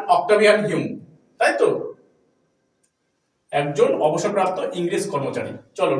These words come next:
নেক্সট প্রশ্ন কি রয়েছে? জাতীয় মেলা, এই জাতীয় মেলার অপর নাম কি? এই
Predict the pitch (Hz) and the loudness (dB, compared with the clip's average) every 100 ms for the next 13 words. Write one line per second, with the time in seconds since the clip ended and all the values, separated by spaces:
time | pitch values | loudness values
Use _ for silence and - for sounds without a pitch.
0 | 208 214 - 226 - - - 220 220 220 | 2 0 -2 -2 -2 -2 -2 2 4 4
1 | 262 - - - _ - 151 196 208 - | -2 -4 -8 -18 _ -14 -2 4 4 4
2 | 247 262 240 165 - - - - _ _ | 2 4 6 6 4 0 -8 -16 _ _
3 | _ - _ - 175 196 202 269 269 269 | _ -20 _ -8 -2 2 2 2 2 4
4 | 269 - 247 262 262 254 - - - - | 4 4 2 2 2 2 -2 -2 -8 -16
5 | - 196 | -6 -4